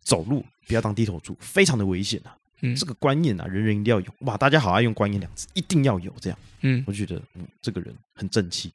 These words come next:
Speaker 1: <laughs> 没有走路的时候用手机，哦，OK 啊，我觉得 OK 啦，
Speaker 2: 可以啦，
Speaker 1: 我们回个讯息。
Speaker 2: 可以啦，可以啦。
Speaker 1: 车子那个绿灯的开始走了嘛。
Speaker 2: 嘿。
Speaker 1: 所以他一定是眼角余光，就是瞄到，
Speaker 2: 瞄到了那个绿灯。
Speaker 1: 嘿，他还，他还没送出哦。
Speaker 2: 嗯。
Speaker 1: 他那个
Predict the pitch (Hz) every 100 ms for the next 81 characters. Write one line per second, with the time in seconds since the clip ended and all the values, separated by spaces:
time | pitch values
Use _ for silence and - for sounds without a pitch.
0 | _ _ - 131 110 101 120 185 - -
1 | 120 156 101 - 87 98 - - 123 107
2 | 76 - 87 85 - 117 143 131 156 165
3 | 165 107 113 123 _ - 143 - 143 92
4 | - 135 123 113 120 101 123 131 113 -
5 | - - - _ _ _ _ _ - 131
6 | 104 101 101 98 107 98 92 98 95 -
7 | 65 - - _ 131 127 - _ _ _
8 | - 156 - _ - 190 151 139 139 127
9 | 107 104 87 87 98 98 98 98 - -
10 | 107 107 110 151 165 170 175 160 127 127
11 | 127 127 127 120 120 123 139 98 - -
12 | _ 139 123 123 - 165 170 - 208 180
13 | 160 165 151 147 147 _ _ _ 131 123
14 | 208 220 196